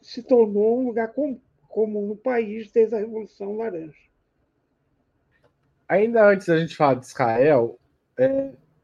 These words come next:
Speaker 2: a otan cresceu por conta da guerra, mas ela perdeu o seu principal objetivo, que seria aproximar um país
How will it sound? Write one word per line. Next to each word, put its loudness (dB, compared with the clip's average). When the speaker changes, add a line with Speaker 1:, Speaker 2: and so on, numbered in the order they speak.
Speaker 2:
a 2
otan 4
cresceu 0
por -6
conta -2
da 0
guerra, -4
mas 0
ela 2
perdeu 0
o -6
seu -8
principal -4
objetivo, -6
que -10
seria -4
aproximar -2
um -6
país -4